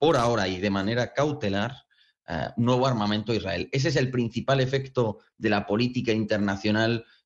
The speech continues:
eh, y del derecho incluso internacional que vemos sobre la situación en Israel. Más allá de eso,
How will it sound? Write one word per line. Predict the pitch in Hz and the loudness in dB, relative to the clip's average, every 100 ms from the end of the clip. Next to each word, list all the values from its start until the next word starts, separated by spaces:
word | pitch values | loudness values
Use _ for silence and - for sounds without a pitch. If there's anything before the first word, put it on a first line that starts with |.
| _ | _
eh, | 78 80 73 | -6 -2 -2
y | 98 | 0
del | 104 101 | 2 2
derecho | 107 135 135 | 2 0 0
incluso | 120 107 107 | 0 0 0
internacional | 107 101 101 107 120 123 | 0 0 0 0 0 0
que | 123 104 | -2 -2
vemos | 95 113 123 127 - | 0 0 0 -2 -6
sobre | - - 107 110 117 104 | -6 0 2 4 2 2
la | 90 | -2
situación | 101 - 101 110 | -4 -6 -2 0
en | 104 | 2
Israel. | 98 98 92 | 0 0 0
Más | 104 135 131 | 2 2 2
allá | 110 107 | 0 0
de | 117 | -2
eso, | 117 131 131 | 0 0 0